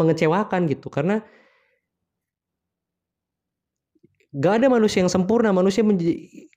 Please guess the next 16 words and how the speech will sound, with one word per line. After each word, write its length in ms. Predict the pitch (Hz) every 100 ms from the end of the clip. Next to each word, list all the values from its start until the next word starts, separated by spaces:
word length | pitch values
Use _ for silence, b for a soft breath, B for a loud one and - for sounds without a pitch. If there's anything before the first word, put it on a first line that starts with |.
| _
kesempurnaan 480 | - 214 208 214 208
manusia 400 | 202 196 233 240
bukan 240 | 208 202
terletak 400 | 196 190 190 -
dari 160 | 180 185
hasil, 400 | 208 233 220 208
tapi 240 | 196 214
dari 160 | 180 170
proses. 480 | 175 208 220 196 -
Te-, 160 | 175
jadi, 320 | 170 190 240 - B B B B B B B _ _ _ _ _ _ _ _ _ _ _ _ _
ya, 320 | 190 214 - - - _ _ _ _ _ _ _
seberusaha 560 | - - 220 214 226 220
apapun 480 | 202 - 202 330 285
manusia 320 | 202 214 294
pasti 400 | 294 - 330